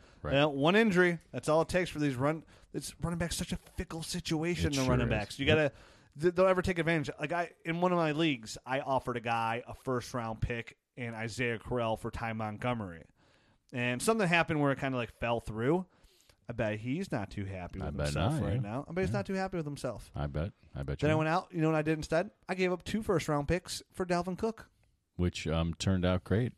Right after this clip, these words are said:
Speaker 2: Yeah, even though that,
Speaker 1: <laughs>
Speaker 2: wo-, even though one of those first-round picks, now it's looking like it's gonna be a pretty high first-round pick.
Speaker 1: So, um,
Speaker 2: Yeah?
Speaker 1: Sorry.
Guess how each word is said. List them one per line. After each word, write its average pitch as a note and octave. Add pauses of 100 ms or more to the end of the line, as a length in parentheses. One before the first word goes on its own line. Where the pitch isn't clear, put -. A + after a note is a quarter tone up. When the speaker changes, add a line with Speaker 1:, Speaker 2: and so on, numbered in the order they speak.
(560)
Speaker 2:
Yeah, D3+
even D#3+
though F3+
that, C#3+
Speaker 1:
<laughs> -
Speaker 2:
wo-, D#3+
even F#3
though E3+
one C3+
of E3
those G3+
first-round G3+
picks, G#3
now C3
it's B2+
looking C3
like A#2+
it's A2
gonna A#2
be A2
a A2
pretty E4
high C#4+ (100)
first-round B3
pick. - (240)
Speaker 1:
So, B2
um, G#2 (1700)
Speaker 2:
Yeah? B2 (480)
Speaker 1:
Sorry. D2